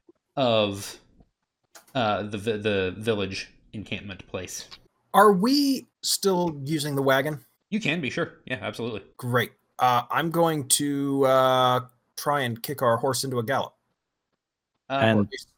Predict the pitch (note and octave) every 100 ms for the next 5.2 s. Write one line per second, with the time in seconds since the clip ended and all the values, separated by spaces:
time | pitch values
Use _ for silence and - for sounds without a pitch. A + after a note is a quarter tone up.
0 | - A#2+ - C#3 - - _ _ _ _
1 | F#3+ C#3+ A#2+ E3+ D#3 C#3 G#2+ - - A2
2 | A#2 A#2 _ _ _ - A#2+ A2 F#2 -
3 | A2+ A2+ - D3+ C#3 G#2+ A#2+ G2 F2+ F2
4 | _ _ _ _ _ _ _ _ D3+ E3+
5 | - D3+